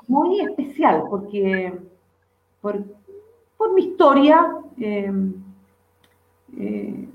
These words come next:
por mi, mi manera de ser, eh, que es un poco como distinta, yo tenía como más, eh, siempre he tenido más cercanía con los hombres, he trabajado mucho con hombres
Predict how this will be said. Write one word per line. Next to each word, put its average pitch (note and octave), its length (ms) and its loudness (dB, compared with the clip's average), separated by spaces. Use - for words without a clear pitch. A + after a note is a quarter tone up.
por B3 160 2
mi, A#3+ 140 8
mi A3 220 -4
manera A3+ 380 6
de G3+ 220 6
ser, D4 420 4
eh, G#3 360 0
que A3+ 120 0
es G3 120 -4
un G3+ 140 -2
poco G#3+ 280 0
como - 360 -8
distinta, A#3+ 680 4
yo A3+ 140 2
tenía A#3 380 6
como G3+ 680 2
más, G#3 500 2
eh, G#3+ 280 4
siempre C#4+ 280 2
he C4 40 0
tenido C4+ 260 4
más C4+ 380 4
cercanía A#3 420 0
con A#3 140 4
los G#3+ 120 2
hombres, D#3+ 420 4
he F#3 60 -2
trabajado B3+ 680 4
mucho A#3+ 300 4
con A3+ 120 0
hombres F#3 320 0